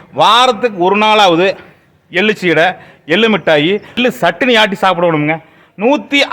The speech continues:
அறுபது ரூபாய்ன்னு வச்சுக்கங்களேன். ஒரு சராசரியா சிவப்பு ரக எள்ளு நூத்தி அறுபது ரூபாய்ன்னு வச்சுக்கங்களேன். ஒரு பத்து கிலோ எள்ளு நம்ம விவசாயிகிட்ட இருந்து வாங்கினா ஆயிரத்தி அறுநூறு ரூபா தான் வருதுங்க. கிட்டத்தட்ட ஒரு பத்து மாசத்துக்காட்ட பயன்படுத்தலாம். வாரம் ஒரு மட்டமோ, வாரம் ரெண்டு மட்டமோ நாம் வந்து எள்ளு சட்னி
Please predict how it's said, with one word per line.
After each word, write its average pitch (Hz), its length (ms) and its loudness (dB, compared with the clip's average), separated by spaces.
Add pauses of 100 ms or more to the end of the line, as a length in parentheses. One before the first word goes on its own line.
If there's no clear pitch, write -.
அறுபது 220 280 2
ரூபாய்ன்னு 240 260 2
வச்சுக்கங்களேன். 202 420 -2
ஒரு 156 140 -2
சராசரியா 196 480 0 (120)
சிவப்பு 214 280 -2
ரக 196 200 0 (100)
எள்ளு 208 160 -2 (460)
நூத்தி 247 340 -4 (140)
அறுபது 214 300 2
ரூபாய்ன்னு 208 260 0
வச்சுக்கங்களேன். 175 420 -2
ஒரு 151 160 -2
பத்து 185 380 -2
கிலோ 233 200 2
எள்ளு 208 320 0
நம்ம 180 220 0
விவசாயிகிட்ட 196 380 0
இருந்து 196 180 -2
வாங்கினா 196 240 0 (160)
ஆயிரத்தி 233 380 0
அறுநூறு 175 320 2
ரூபா 170 200 2
தான் 202 120 2
வருதுங்க. 165 280 0 (500)
கிட்டத்தட்ட 208 480 -2
ஒரு 190 220 0
பத்து - 340 -2
மாசத்துக்காட்ட 214 480 0
பயன்படுத்தலாம். 170 500 0 (380)
வாரம் 220 300 2
ஒரு 202 140 0
மட்டமோ, 185 440 0
வாரம் 202 400 2
ரெண்டு 180 180 -2
மட்டமோ 190 420 0 (300)
நாம் 196 260 -2
வந்து 214 200 -2
எள்ளு 220 180 0
சட்னி 190 220 -2